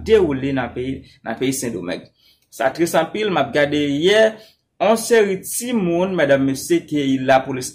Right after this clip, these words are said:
arete, timoun de senk an, sis lane, sèt lane, ke yo mete yo nan depo, jiska se ke yo voye Ayiti. Se kòm si yo mete yo nan prizon. Ban m di klè, timoun ki pa gen laj, donk,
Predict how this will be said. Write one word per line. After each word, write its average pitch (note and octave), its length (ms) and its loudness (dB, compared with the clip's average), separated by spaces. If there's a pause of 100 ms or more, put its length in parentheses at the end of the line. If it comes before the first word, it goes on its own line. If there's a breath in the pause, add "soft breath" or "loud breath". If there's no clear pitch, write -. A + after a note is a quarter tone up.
arete, F#3+ 540 4 (920)
timoun G3+ 540 -2 (100)
de D3+ 160 -2
senk A3 400 -4
an, E3 160 2
sis - 400 -10
lane, D3+ 320 0
sèt D3 240 -8
lane, D3 400 -2
ke D#3 80 0
yo C#3+ 160 0
mete C#3+ 320 -2
yo D3 80 0
nan G3 320 -2
depo, A3 540 4 (340 loud breath)
jiska B2+ 320 -8
se E3+ 80 -6
ke D#3+ 80 -6
yo D3+ 160 2
voye D3 220 2
Ayiti. B2+ 500 -4
Se F3+ 80 -6
kòm F3+ 160 4
si F3 140 -4
yo - 20 -6
mete D#3+ 240 -2
yo E3 80 -2
nan D#3 160 0
prizon. C3+ 560 0
Ban C3+ 160 -2
m C3+ 60 -2
di C#3 180 -6
klè, C#3+ 280 0 (440 loud breath)
timoun D#3 400 -2
ki - 80 -6
pa C#3 160 4 (240)
gen F#3+ 240 4
laj, G#3 480 4 (580)
donk, D3+ 360 0